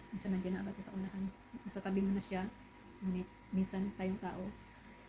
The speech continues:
ay mag-alinlangan pa rin at di nagtitiwala sa Kanya. Pero dahil sa nangyari na yun,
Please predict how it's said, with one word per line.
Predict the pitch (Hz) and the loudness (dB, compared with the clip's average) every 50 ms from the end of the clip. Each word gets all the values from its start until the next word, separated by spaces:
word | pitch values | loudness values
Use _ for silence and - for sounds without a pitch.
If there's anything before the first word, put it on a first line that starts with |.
| - - | -6 -2
ay | 196 190 185 185 190 190 202 196 - - - - - | 0 2 4 4 4 4 2 2 -2 -6 -10 -8 -4
mag-alinlangan | 190 190 - 185 196 196 196 190 190 196 196 | -2 0 2 4 4 4 4 4 4 2 2
pa | 196 202 190 | 2 2 2
rin | 190 185 | 2 2
at | 190 190 185 185 - - 196 | 2 -2 -4 -4 -4 -2 0
di | 190 | 0
nagtitiwala | 196 185 185 180 196 190 180 185 190 185 | 0 0 0 -2 0 0 0 0 -2 -4
sa | - - - | -6 -8 -8
Kanya. | 185 180 180 185 185 185 - - - - - - | -4 -4 -2 -2 -4 -4 -6 -10 -14 -18 -8 -4
Pero | 208 202 196 190 | -2 0 0 0
dahil | 196 202 202 | 0 0 -2
sa | - 208 196 | 0 0 2
nangyari | 202 202 202 196 196 | 4 4 4 4 4
na | 196 196 196 | 4 4 4
yun, | 190 185 190 | 4 4 4